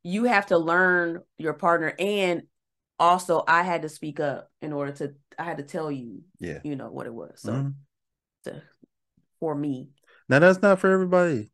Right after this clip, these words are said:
Speaker 2: You know,
Speaker 1: It's not for
Speaker 2: so,
Speaker 1: everybody.
Speaker 2: some women are just like, "Nah, forget that."
Speaker 1: Right.
Speaker 2: <laughs>
Speaker 1: But I'm just saying, though, like, if, if we want to, I didn't wanna just cut the video game off
Speaker 2: Oh, yeah,
Speaker 1: for
Speaker 2: compromise.
Speaker 1: you.
Speaker 2: No, it's
Speaker 1: Huh?
Speaker 2: compromise.
Speaker 1: Oh, compromise. They say compliment. And so
Speaker 2: Compliments.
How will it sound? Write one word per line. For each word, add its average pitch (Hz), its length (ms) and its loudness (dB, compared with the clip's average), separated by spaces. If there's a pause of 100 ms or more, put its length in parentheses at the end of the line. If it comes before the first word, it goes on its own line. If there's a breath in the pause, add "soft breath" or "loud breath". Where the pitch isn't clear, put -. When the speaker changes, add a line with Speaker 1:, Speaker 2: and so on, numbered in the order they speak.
Speaker 2:
You 123 80 -10
know, 147 240 -4
Speaker 1:
It's 156 80 -6
not - 80 -10
for - 0 -
Speaker 2:
so, 156 80 0
Speaker 1:
everybody. 123 260 -4
Speaker 2:
some 143 240 -2
women 147 260 0
are 135 180 2
just 127 260 0
like, 113 160 6
"Nah, 131 360 8
forget 135 320 6
that." 98 240 0 (400)
Speaker 1:
Right. 180 460 2
Speaker 2:
<laughs> - 200 -4 (640)
Speaker 1:
But 208 120 4
I'm 247 160 6
just 254 160 2
saying, 302 380 -2
though, 160 460 -2
like, 185 220 0
if, 190 120 -4 (140)
if 254 300 0
we 226 220 -2
want 214 420 -2
to, 185 460 0 (580)
I 202 140 4
didn't 220 160 0
wanna 208 180 -4
just 185 160 -6
cut - 180 -4
the 156 60 -12
video 160 280 -6
game 147 200 -4
off 165 240 -2 (260)
Speaker 2:
Oh, 147 120 -4
yeah, 123 80 -2
Speaker 1:
for 87 60 -4 (340)
Speaker 2:
compromise. 135 180 -6
Speaker 1:
you. 156 180 -8 (320)
Speaker 2:
No, 127 140 -10
it's 87 120 -12
Speaker 1:
Huh? - 100 -4
Speaker 2:
compromise. 98 520 -8
Speaker 1:
Oh, 165 120 -2
compromise. 139 420 -12
They 160 120 -12
say 143 140 -14
compliment. 139 420 -18 (440 loud breath)
And 170 100 0
so 175 180 2
Speaker 2:
Compliments. 113 640 -2